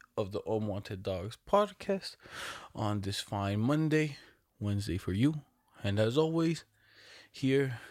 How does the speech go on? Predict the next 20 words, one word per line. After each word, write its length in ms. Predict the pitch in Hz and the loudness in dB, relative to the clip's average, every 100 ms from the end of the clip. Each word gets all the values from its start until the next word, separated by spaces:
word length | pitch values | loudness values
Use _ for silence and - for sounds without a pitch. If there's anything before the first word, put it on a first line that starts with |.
| - - | -20 -8
we 80 | 107 | -2
got 160 | 107 101 | 0 0
the 80 | 107 | 0
one 180 | 104 | 0
and 140 | 104 120 | 0 0
only 440 | 127 123 120 117 - _ _ | 0 0 -2 -2 -12 _ _
J 240 | - 113 113 | 0 2 2
B, 540 | 123 139 139 131 127 - _ - - _ - | 0 -2 -2 -2 -6 -12 _ -20 -20 _ -8
Mister 420 | 104 - 90 73 - - | -6 -2 -2 -2 -8 -4
Juan, 400 | 131 131 127 135 _ _ _ _ - | -2 -2 -6 -10 _ _ _ _ -10
Mister 360 | 104 - 92 - | -8 -2 -2 -2
I 80 | 101 | -4
Have 160 | 107 | -2
No 80 | 104 | -2
Baby 240 | 95 98 110 | -2 -4 0
Mama, 420 | 135 143 139 135 _ _ _ - - _ - | 0 0 -2 -6 _ _ _ -20 -20 _ -14
Mister 460 | - - - - 104 - - _ _ _ _ _ _ - | -12 -10 -10 -8 -12 -14 -20 _ _ _ _ _ _ -4
Alligator 520 | 131 127 131 127 127 | -2 -2 -2 -2 0
Knees, 340 | 127 131 123 | 0 0 -2
Mister 460 | 110 101 - 78 | -2 -4 -6 -8